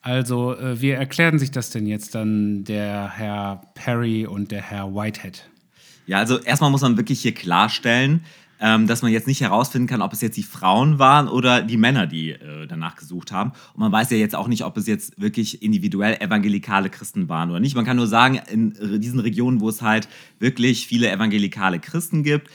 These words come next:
Speaker 2: wurden diese Anfragen gemacht. Und, ähm, ja, sie sagen, okay, es kann sein, dass es halt,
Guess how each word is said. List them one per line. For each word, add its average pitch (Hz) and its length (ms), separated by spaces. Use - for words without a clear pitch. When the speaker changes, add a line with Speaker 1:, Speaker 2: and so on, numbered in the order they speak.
Speaker 2:
wurden 104 200
diese 95 200
Anfragen 78 440
gemacht. 69 460
Und, 127 400
ähm, 120 640
ja, 107 240
sie 123 120
sagen, 143 500
okay, 139 680
es - 140
kann 147 220
sein, 120 300
dass 151 200
es 143 240
halt, 147 420